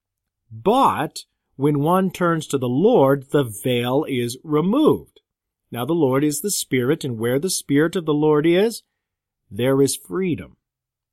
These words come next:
And we all, with unveiled face, beholding the glory of the Lord, are being transformed into the same image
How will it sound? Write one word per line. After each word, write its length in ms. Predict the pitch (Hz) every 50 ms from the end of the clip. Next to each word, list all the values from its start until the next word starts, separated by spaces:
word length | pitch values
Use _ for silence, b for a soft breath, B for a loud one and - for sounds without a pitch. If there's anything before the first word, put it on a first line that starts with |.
| _ _ _ _ _ -
And 300 | 131 139 135 131 131 127 147
we 500 | 185 233 247 226 185 147 131 131 - _ _
all, 600 | - 185 220 202 151 131 113 107 123 147 151 b b b b b b
with 260 | 139 143 160 160 156 - -
unveiled 840 | - 170 202 233 247 240 220 185 170 196 202 208 208 208 208 180 -
face, 760 | - - - - 220 208 180 113 82 - - - - - - _ _ _ _ _ _ _ - 123
beholding 720 | 123 165 165 147 135 147 170 190 202 202 196 208 196 180
the 120 | 156 151
glory 460 | 127 113 120 131 143 151 160 175 175 175
of 120 | 170 -
the 100 | 190 180
Lord, 400 | 160 143 123 123 123 123 127 135 -
are 180 | - 127 123 117
being 460 | 113 104 131 127 135 135 139 139 131
transformed 1000 | - - - 135 127 131 135 131 127 - - _ - 147 135 117 95 80 69 67 _ b b b b b b b b _ -
into 560 | 147 147 156 170 175 185 185 - - 185 185
the 160 | 165 180 175
same 680 | 175 - - - 170 160 160 165 170 175 175 175 180 175 _ _
image 680 | - 196 190 180 160 139 113 98 90 92 117 127 - -